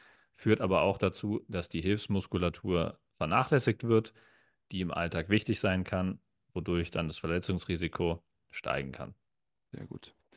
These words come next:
Speaker 2: Das sind eigentlich die großen zwei
Speaker 1: Ja.
Speaker 2: Punkte, die wir da beantwortet haben.
Speaker 1: Ja.
Speaker 2: Was wir neu einführen, ihr könnt gerne über Spotify diesen Podcast kommentieren. Ihr könnt gerne über Spotify eine Frage stellen.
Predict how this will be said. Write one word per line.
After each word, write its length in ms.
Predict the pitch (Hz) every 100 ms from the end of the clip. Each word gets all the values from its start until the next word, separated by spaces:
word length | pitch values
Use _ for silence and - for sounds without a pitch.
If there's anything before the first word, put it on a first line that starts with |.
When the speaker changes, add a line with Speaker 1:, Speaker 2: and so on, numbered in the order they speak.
| -
Speaker 2:
Das 140 | 110
sind 80 | 131
eigentlich 180 | 113 107
die 100 | 107
großen 300 | - 107 101
zwei 400 | - 87 92 95 _ _ -
Speaker 1:
Ja. 160 | 85
Speaker 2:
Punkte, 220 | 90 92 - _ _ _ -
die 100 | 82
wir 80 | 82
da 120 | 80
beantwortet 480 | 85 - - - -
haben. 180 | - - _ _ - - -
Speaker 1:
Ja. 160 | 92 - _ _ _ - - _
Speaker 2:
Was 200 | - 107
wir 180 | 156 165
neu 300 | 143 180 214
einführen, 600 | 214 208 - 240 233 220 _ _ _ _ _
ihr 120 | 127 110
könnt 280 | 123 110
gerne 460 | - 135 170 175 - _ _ _ _
über 160 | 160 160
Spotify 680 | - 165 160 - 147 143 113
diesen 260 | 113 117
Podcast 540 | - 156 - 127 104 -
kommentieren. 840 | 98 90 101 - 127 180 233 226
Ihr 80 | 104
könnt 280 | - 101 92
gerne 280 | 101 104 98
über 240 | 101 92
Spotify 460 | - 104 104 - 101 -
eine 160 | 82
Frage 340 | - - 143 156
stellen. 380 | - 151 160